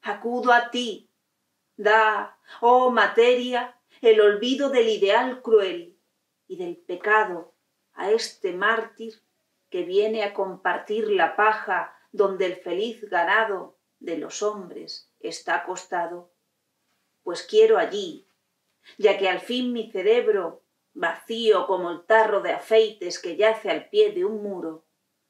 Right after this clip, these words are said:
no tiene el arte ya de acicalar la sollozante idea, lúgubremente bostezar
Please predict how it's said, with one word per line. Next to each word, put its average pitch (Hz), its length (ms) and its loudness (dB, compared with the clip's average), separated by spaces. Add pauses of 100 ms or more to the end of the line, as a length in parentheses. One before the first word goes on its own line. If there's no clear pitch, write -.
no 208 340 -6
tiene 196 340 0
el 170 80 -6
arte 202 480 -2
ya 185 380 -6 (420)
de 196 140 0
acicalar 185 720 -2
la 185 300 -4
sollozante 185 880 -8
idea, 175 640 -4 (480)
lúgubremente 180 1300 0 (320)
bostezar - 840 -6